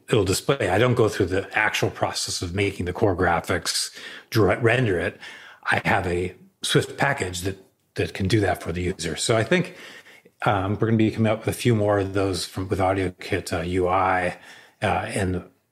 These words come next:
that will allow people, like, pretty quickly to c-, have a good experience with Swift Playgrounds. If other developers did the same thing, I think it would be good. Um, it's just, it's, if you're gonna do low level stuff, c-, use the Mac. But if you wanna put together,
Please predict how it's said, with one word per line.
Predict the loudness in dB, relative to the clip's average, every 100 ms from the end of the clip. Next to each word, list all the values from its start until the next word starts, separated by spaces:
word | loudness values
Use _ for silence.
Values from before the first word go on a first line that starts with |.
| _ -4
that | 0 4
will | 4 6
allow | 4 2
people, | 2 -2 -2
like, | -4 -6 -6 0
pretty | 0
quickly | 2 0 2 2
to | 0
c-, | -4 -6
have | 0 0 0
a | -6 -8 2
good | 2
experience | 2 0 0 0 -2
with | -4
Swift | -2 -2 -2
Playgrounds. | -2 -2 -2 -4 -4
If | 0
other | 2 2
developers | 0 2 2 2 0 0
did | 0
the | 0
same | 0 0
thing, | -2 -4 -4
I |
think | -4 -6
it | -6
would | -10
be | -6
good. | -2 -2 -2 -8 -20 -20 -20 -20 -6
Um, | -4 -2 -4 -10 _ _ _
it's | -4 0
just, | 0 0 -2
it's, | -2 -4 -16 -16 -16 -8
if | -2
you're | 2
gonna | 2
do | 4
low | 4 6 6
level | 6 4 0
stuff, | 0 0 0 -4 -14
c-, | -10
use | -2 -2 0
the | -2
Mac. | 0 -2 -4 -8
But | -8
if | -4
you |
wanna | -2 -2
put | -2 -4
together, | -2 0 2 0 -2